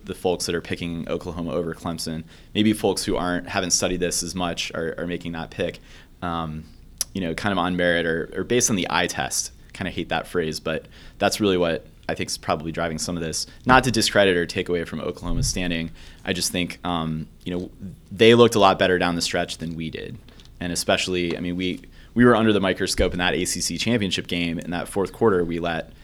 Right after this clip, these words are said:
North Carolina off the mat a bit. Um, Oklahoma did not play a championship game.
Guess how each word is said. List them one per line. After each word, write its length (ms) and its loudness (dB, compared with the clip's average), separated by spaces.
North 180 2
Carolina 380 2
off 220 0
the 60 -6
mat 200 2
a 40 -4
bit. 320 0
Um, 260 -4
Oklahoma 320 -2
did 120 -4
not 200 2
play 180 4
a 60 2
championship 460 -10
game. 260 -4